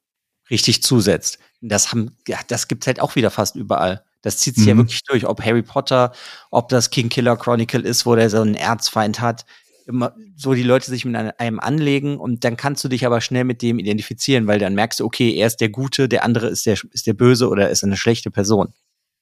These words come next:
Speaker 2: Mhm.
Speaker 1: Und was das zum Beispiel, das hast du halt nicht gelesen, habe ich jetzt schon mehrmals erwähnt, Mage Errant-Reihe.
Speaker 2: Mhm.
Speaker 1: Der hat das alles auch,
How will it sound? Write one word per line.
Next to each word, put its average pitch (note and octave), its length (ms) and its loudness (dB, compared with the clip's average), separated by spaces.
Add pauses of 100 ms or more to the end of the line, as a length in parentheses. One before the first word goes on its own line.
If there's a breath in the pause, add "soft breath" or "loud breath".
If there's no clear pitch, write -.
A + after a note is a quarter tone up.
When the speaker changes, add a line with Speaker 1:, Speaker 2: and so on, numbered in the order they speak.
Speaker 2:
Mhm. G#2+ 340 6 (1900)
Speaker 1:
Und C3+ 280 -2 (260)
was A#2 200 0
das C3+ 160 -2
zum C3 100 -2
Beispiel, B2 260 2
das A2+ 120 0
hast A2 160 -2
du A#2+ 60 0
halt G2+ 240 0
nicht G#2+ 200 -6
gelesen, D3+ 340 4
habe B2+ 140 0
ich A#2+ 40 -4
jetzt B2+ 180 -4
schon A#2+ 100 -2
mehrmals A2+ 300 0
erwähnt, B2+ 320 0
Mage A2+ 360 -2
Errant-Reihe. D3+ 800 0 (580)
Speaker 2:
Mhm. A2 360 6 (420)
Speaker 1:
Der C3 320 0
hat - 160 -4
das C3 140 -2
alles E3 440 0
auch, F3 460 0